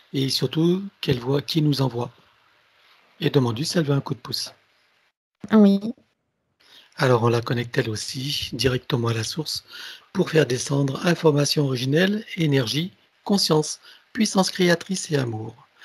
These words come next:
Speaker 1: Touchée en plein cœur et dans sa conscience, qu'est-ce qui se passe pour elle ?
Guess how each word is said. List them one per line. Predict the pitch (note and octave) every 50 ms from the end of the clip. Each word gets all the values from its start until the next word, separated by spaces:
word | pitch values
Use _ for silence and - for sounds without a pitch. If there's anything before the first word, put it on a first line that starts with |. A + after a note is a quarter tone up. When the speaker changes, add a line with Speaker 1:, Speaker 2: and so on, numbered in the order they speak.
| - - - - - - _ _ -
Speaker 1:
Touchée | - G#3+ - - F#3+
en | F3 D#3+
plein | - - D#3 C#3+
cœur | - - D3+ C#3+ C3+
et | C3+
dans | B2+ B2+
sa | B2 - C#3+ C3+
conscience, | - D#3+ D#3 - - F#3+ G3 G3 - - - - - _ _ _ _ _ _ _ _ -
qu'est-ce | - G3+ - -
qui | - D#3+
se | - -
passe | - C#3+ C#3
pour | - - C#3+ A#2+ B2
elle ? | B2 B2 C#3+